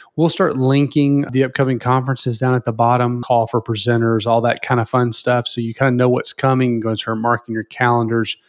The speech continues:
You'll know certainly when those tickets go on sale. You don't wanna be, wanna be left out.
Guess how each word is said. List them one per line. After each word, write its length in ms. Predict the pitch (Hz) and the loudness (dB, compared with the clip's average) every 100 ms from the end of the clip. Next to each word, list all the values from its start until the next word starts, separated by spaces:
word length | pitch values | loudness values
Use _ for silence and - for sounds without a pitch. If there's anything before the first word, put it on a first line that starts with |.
| - - - _ 135 | -20 -20 -20 _ 0
You'll 140 | 131 | 2
know 240 | 127 123 | 2 2
certainly 460 | 120 - 127 123 123 | 2 0 -2 0 -2
when 500 | 113 117 113 113 113 _ | 0 0 0 -4 -6 _
those 180 | 113 - | -14 -12
tickets 500 | - 170 - 156 - | -8 -8 -8 -10 -2
go 160 | 143 | 0
on 160 | 143 147 | 2 0
sale. 560 | - - 135 120 104 - | -2 -4 -2 -2 -4 -6
You 60 | 117 | -8
don't 80 | |
wanna 120 | 110 123 | -6 -4
be, 200 | 120 113 _ | -4 -6 _
wanna 200 | - 123 | -8 -4
be 100 | 123 | -2
left 340 | 127 127 123 - | 0 0 0 -2
out. 400 | 113 107 - | 0 -2 -4